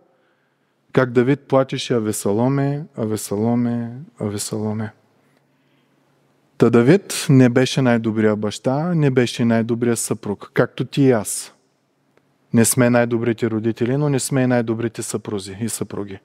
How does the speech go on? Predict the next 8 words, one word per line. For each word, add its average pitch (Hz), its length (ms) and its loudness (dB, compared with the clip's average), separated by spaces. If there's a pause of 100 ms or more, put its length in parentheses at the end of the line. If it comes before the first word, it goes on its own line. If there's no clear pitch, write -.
(840)
Но 123 60 6
имаме 117 280 6
Бог, 120 340 0
на 127 100 -2
който 117 360 -6
можем 113 500 0
да 113 580 -4 (600)
разчитаме. 107 680 -8